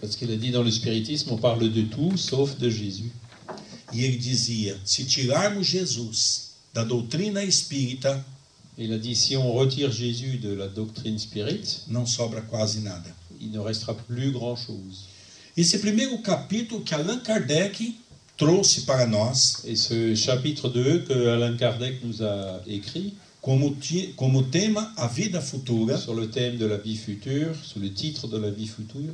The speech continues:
Speaker 2: diz para nós:
Speaker 1: il nous dit,
Speaker 2: Tomou, pois, a entrar Pilatos no pretório,
Speaker 1: Pilate étant donc rentré dans le palais,
Speaker 2: e chamou a Jesus e disse-lhe:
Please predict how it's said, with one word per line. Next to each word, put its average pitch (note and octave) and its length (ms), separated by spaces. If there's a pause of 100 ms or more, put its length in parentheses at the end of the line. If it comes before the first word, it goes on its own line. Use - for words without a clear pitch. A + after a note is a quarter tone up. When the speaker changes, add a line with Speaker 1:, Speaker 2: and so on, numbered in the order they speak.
Speaker 2:
diz E3+ 320
para D#3+ 320
nós: G2 720
Speaker 1:
il A#2 140
nous B2 100
dit, G#2 280 (600)
Speaker 2:
Tomou, C4+ 440
pois, G#3+ 400
a F3+ 80
entrar F3+ 540
Pilatos D#3 800
no C#3 100
pretório, A2+ 800 (600)
Speaker 1:
Pilate E3 520 (100)
étant D3 300
donc D3 320
rentré C3+ 500
dans C3 140
le A#2 80
palais, A#2+ 440 (260)
Speaker 2:
e D#3 80
chamou G#3 360
a A3+ 60
Jesus F#3 720
e G3+ 100
disse-lhe: A2 920